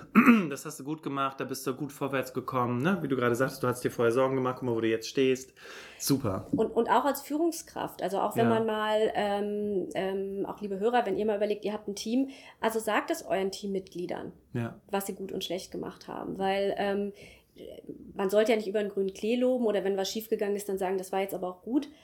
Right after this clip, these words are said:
Speaker 2: Aber, ähm, ich, ich glaube, auch hier ist tatsächlich eine, eine positive Bestärkung, ein Stärken stärken,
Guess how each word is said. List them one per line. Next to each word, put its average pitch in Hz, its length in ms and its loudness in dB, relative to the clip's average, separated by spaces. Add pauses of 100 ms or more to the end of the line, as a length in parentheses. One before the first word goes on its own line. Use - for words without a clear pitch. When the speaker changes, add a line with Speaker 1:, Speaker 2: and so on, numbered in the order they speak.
(200)
Speaker 2:
Aber, 220 400 6
ähm, 214 400 0
ich, - 300 -6
ich - 120 -6
glaube, 220 300 2
auch 208 140 0
hier 262 440 0 (100)
ist - 440 0
tatsächlich 233 680 0
eine, 208 140 -2
eine 208 140 -2
positive 240 580 -4
Bestärkung, 226 640 2
ein 196 120 -4
Stärken 240 420 0
stärken, 220 640 -2